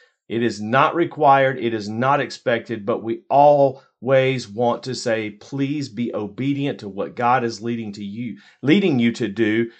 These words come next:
wherever God is leading you to give." For the biggest way that you can become a part of the Unshakable Nation,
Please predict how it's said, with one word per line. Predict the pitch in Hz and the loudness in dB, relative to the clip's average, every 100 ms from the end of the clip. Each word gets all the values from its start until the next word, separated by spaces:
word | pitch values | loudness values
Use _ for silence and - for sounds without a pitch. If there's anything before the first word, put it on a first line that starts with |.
| - | -8
wherever | 110 160 180 165 139 | 6 8 10 6 6
God | 120 139 135 | 4 4 4
is | 120 127 | 0 -4
leading | 127 123 | -4 -4
you | 110 101 | -4 -8
to | 101 | -12
give." | 95 120 95 78 _ _ _ _ _ _ _ _ _ _ | -4 0 0 -2 _ _ _ _ _ _ _ _ _ _
For | 147 160 | 4 6
the | 160 175 | 6 4
biggest | 147 170 202 185 - | 2 4 4 2 0
way | 110 76 58 - _ - | -6 -6 -8 -18 _ -2
that | 123 117 | 2 2
you | 123 151 | 0 -2
can | 170 | -2
become | 147 143 151 | -2 -2 -2
a | 147 | -2
part | 147 143 | 2 2
of | 135 | 2
the | 135 | -2
Unshakable | 131 123 135 131 123 127 | -4 -2 -2 -2 -4 -4
Nation, | 117 101 98 95 92 | 0 -2 -4 -10 -12